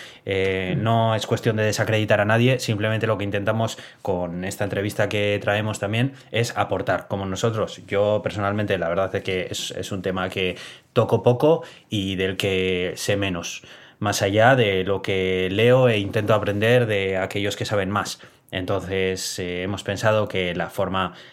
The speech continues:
Speaker 1: más apropiada de poder aportar a esta conversación es hablando con alguien que sepa.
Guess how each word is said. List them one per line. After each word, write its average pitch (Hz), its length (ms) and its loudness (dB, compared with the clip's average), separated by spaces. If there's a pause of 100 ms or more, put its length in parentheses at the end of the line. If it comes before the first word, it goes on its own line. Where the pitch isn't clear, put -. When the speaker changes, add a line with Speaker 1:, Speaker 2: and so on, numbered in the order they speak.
(280)
Speaker 1:
más 98 600 0
apropiada 104 680 2 (120)
de 95 280 -2
poder 101 260 0
aportar 110 520 4
a 104 60 4
esta 104 200 0
conversación 113 680 0 (260)
es 107 280 -2
hablando 104 420 0
con 101 120 -2
alguien 101 460 -4 (100)
que 95 120 -6
sepa. - 360 -8